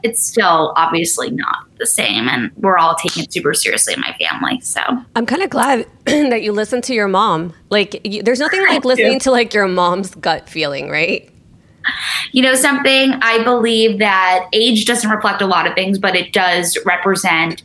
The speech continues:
Speaker 1: being on this earth for a long time and seeing a lot. And she has, and I've gotta listen to her. So.
Speaker 2: You know something funny?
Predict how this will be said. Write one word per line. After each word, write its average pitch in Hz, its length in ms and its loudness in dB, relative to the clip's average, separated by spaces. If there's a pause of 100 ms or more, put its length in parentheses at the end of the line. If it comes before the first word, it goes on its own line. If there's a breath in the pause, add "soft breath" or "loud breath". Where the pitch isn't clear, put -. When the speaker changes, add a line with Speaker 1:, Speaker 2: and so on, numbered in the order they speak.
Speaker 1:
being 180 200 0
on 175 120 0
this 170 160 -2
earth 175 220 -2
for 190 80 0
a 180 60 2
long 165 220 0 (120)
time 208 220 4
and 214 140 2
seeing 220 180 2
a 226 60 4
lot. 294 280 2 (100)
And 220 140 0
she 240 160 0
has, 214 480 -2
and 233 340 2
I've 233 60 -6
gotta 262 200 2
listen 330 260 0
to 220 40 4
her. 196 380 0
So. - 260 -6
Speaker 2:
You 240 80 2
know 247 260 2 (120)
something 208 340 -4
funny? 185 400 -4